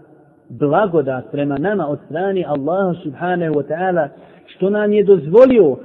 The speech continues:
da možemo uraditi neko djelo, pa da Allah dželle šanuhu zbog tog djela na nas donese salavat. Kako je velika Allahova subhanahu wa ta'ala blagodat prema nama. Blagol je onima koji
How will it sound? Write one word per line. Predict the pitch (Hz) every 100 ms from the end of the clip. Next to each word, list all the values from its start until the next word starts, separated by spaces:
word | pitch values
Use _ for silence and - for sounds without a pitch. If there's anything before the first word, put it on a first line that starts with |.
| -
da | 147 180
možemo | 240 247 220 208
uraditi | 196 190 220 285 254 233 220
neko | 214 240 233 196
djelo, | 151 240 240 156 - - - - - - - - - _ _ _ _ -
pa |
da | 147 147
Allah | 175 160 143
dželle | 143 135
šanuhu | 127 175 180 170 143 - - -
zbog | 123 147 151
tog | 262 233
djela | 156 214 175
na | 165
nas | 170 147 135
donese | 143 151 135 -
salavat. | 131 127 127 131 _ _ _ _ _ _
Kako | - 208 190
je | 165
velika | 170 175 165
Allahova | 147 147 156 151 139
subhanahu | 147 117 156 147
wa | 127
ta'ala | 160 147
blagodat | 127 156 139 127
prema | 131 131 127
nama. | 156 131 - - - - _ _ _ _ _ _ _ _ _
Blagol | - 151 208 175 165
je | 165 -
onima | 220 175 139 135 - - - - - _ _ _ -
koji | 156 151 139